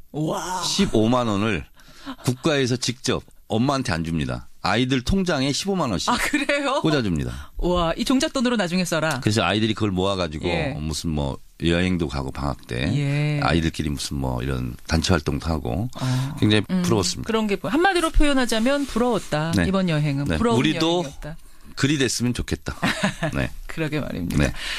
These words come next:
Speaker 1: 월간 정청래, 긴 여행을 마치고 돌아오신 정청래 의원. 지금 굉장히 바쁘게 돌아가고 있는 거 알-, 아시죠? 현안들이.
Speaker 2: 네네, 네.
Speaker 1: 그중에서도 바로 어제 벌어진 현안.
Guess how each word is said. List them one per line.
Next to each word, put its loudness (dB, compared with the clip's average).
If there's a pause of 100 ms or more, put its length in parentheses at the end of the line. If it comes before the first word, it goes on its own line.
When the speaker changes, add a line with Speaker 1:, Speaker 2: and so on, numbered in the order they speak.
(220)
Speaker 1:
월간 6
정청래, 2
긴 0
여행을 0
마치고 0
돌아오신 0
정청래 0
의원. 0 (300)
지금 4
굉장히 2
바쁘게 0
돌아가고 2
있는 2
거 2
알-, 0 (100)
아시죠? 0
현안들이. 0
Speaker 2:
네네, 2
네. -2 (400)
Speaker 1:
그중에서도 0
바로 2
어제 2
벌어진 0
현안. 0